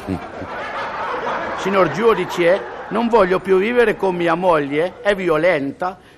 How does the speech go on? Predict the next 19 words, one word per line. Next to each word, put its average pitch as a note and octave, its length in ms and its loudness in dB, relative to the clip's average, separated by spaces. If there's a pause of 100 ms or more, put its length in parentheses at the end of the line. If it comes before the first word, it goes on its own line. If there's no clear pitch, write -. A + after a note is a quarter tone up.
Da G#3 120 0
dieci A#3 380 -2
anni E3+ 200 2
non G#3 200 -4
fa G#3+ 180 4
altro A3+ 240 2
che F3+ 140 -6
tirarmi F3 400 0
i D#3 60 -2
piatti E3 340 -2
in B2 200 -4
testa." C#3 560 0 (360)
"E C3+ 140 -2
come G3+ 200 2
mai G2 260 4
lo F#2 120 -2
dite F#2+ 240 -2
soltanto F2+ 520 -2
adesso?" D#2+ 480 -4